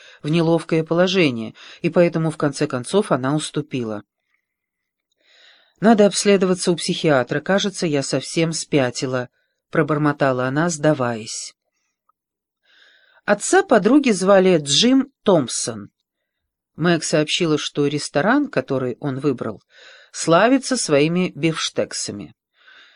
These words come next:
«Это лучше, чем ярый вегетарианец», подумала Пэрис,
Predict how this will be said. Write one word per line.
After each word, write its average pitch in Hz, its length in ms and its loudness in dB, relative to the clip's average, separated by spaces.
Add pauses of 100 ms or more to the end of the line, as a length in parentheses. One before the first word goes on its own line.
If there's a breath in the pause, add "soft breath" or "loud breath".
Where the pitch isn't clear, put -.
(360 soft breath)
«Это 220 440 4
лучше, 214 480 2
чем 135 300 -2
ярый 202 500 4
вегетарианец», 160 1300 -2
подумала 127 440 -2
Пэрис, 214 580 2